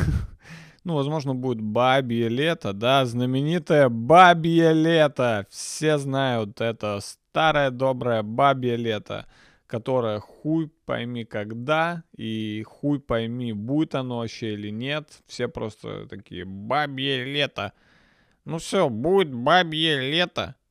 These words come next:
Что это? Надо вот в этом году прям зафиксировать, прям в-, прям отметить. Вот, началось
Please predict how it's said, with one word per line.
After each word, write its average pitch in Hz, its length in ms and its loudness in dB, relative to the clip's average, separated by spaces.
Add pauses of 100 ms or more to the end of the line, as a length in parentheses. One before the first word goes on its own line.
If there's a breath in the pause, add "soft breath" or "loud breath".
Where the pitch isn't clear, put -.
(1200)
Что 147 340 -4
это? 127 500 -4 (3000)
Надо 120 300 -2
вот 120 240 -2
в 127 40 -2
этом 131 200 -2
году 131 180 0
прям 123 220 -4
зафиксировать, 117 680 -4
прям 107 300 -4
в-, 107 240 -6
прям 110 360 -6 (600 soft breath)
отметить. 120 600 -4
Вот, 120 500 0
началось 113 800 -2